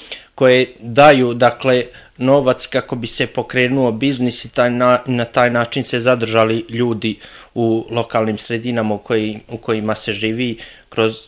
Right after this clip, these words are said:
naravno, preduzetništvo, i pokretanje sopstvenog biznisa i mislim da te programe treba ljudi da iskorišćavaju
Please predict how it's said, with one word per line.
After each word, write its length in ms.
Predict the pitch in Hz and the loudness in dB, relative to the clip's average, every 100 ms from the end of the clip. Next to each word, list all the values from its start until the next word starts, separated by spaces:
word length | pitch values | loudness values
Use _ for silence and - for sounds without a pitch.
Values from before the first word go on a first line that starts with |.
| _ - | _ -10
naravno, 500 | 113 107 113 110 104 | -2 0 0 0 -4
preduzetništvo, 1120 | - 113 113 107 113 - 110 101 - 117 110 - - - _ | -4 -6 -4 -2 -4 -4 -8 -6 -6 -4 -6 -6 -20 -20 _
i 220 | 117 113 - | -6 -6 -6
pokretanje 800 | - - 113 107 120 110 110 - - - - | -10 -4 -4 0 0 0 -2 -6 -14 -20 -8
sopstvenog 600 | 127 110 - 107 104 104 | -6 -4 -4 -4 -4 -4
biznisa 640 | 127 120 123 - 135 120 - - - | -6 -4 -4 -2 0 0 -2 -14 -4
i 160 | 120 | -2
mislim 440 | 113 127 - 123 117 | 0 -2 -2 -2 -2
da 80 | |
te 180 | 113 117 | -2 -4
programe 520 | 110 113 110 120 110 | -2 -2 0 0 0
treba 360 | 107 131 110 117 | -2 -2 0 0
ljudi 340 | 110 120 104 | -2 -4 -4
da 300 | 101 107 101 - | 0 0 0 -4
iskorišćavaju 1080 | 110 - 120 104 - - 104 104 120 117 | -10 -8 -6 -6 -6 -2 0 2 0 0